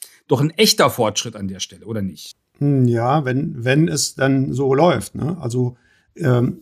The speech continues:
Speaker 2: ich weiß nicht, ob du da schon was gehört hast. Ich hab noch nichts gehört, ob das jetzt nicht
Speaker 1: Ich hab
Speaker 2: auch
Speaker 1: nur die
Speaker 2: nicht auch wieder
Speaker 1: Kanzlerin
Speaker 2: nicht
Speaker 1: gestern gehört, die gesagt hat, ähm, muss auf jeden Fall laufen, notfalls mit dem Abschlag.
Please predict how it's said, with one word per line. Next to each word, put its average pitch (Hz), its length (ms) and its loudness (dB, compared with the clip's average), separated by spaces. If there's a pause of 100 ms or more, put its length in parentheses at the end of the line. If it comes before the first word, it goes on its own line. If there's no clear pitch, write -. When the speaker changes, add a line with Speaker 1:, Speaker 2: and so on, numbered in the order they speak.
Speaker 2:
ich - 240 -12
weiß 143 140 2
nicht, 147 100 2
ob 131 100 -6
du 135 120 -4
da 170 180 2
schon 180 160 2
was 170 160 0
gehört 170 300 2
hast. 180 160 -4
Ich 123 80 -4
hab 135 120 -10
noch 135 120 0
nichts 156 180 -2
gehört, 156 300 0
ob - 160 -16
das 135 180 -4
jetzt 139 180 -4
nicht 143 100 -6
Speaker 1:
Ich - 100 -2
hab - 80 2
Speaker 2:
auch 202 40 4
Speaker 1:
nur 226 120 4
die 220 60 -2
Speaker 2:
nicht - 120 -6
auch 202 60 4
wieder - 0 -
Speaker 1:
Kanzlerin 185 500 2
Speaker 2:
nicht 190 200 -4
Speaker 1:
gestern 180 460 -2
gehört, 190 400 2
die 180 120 -4
gesagt 160 380 -2
hat, 196 220 -4
ähm, 170 300 -2
muss 175 280 2
auf 165 160 0
jeden 196 200 -2
Fall 196 240 0
laufen, 165 380 0
notfalls 196 480 2
mit 160 80 2
dem 160 100 -2
Abschlag. 220 760 0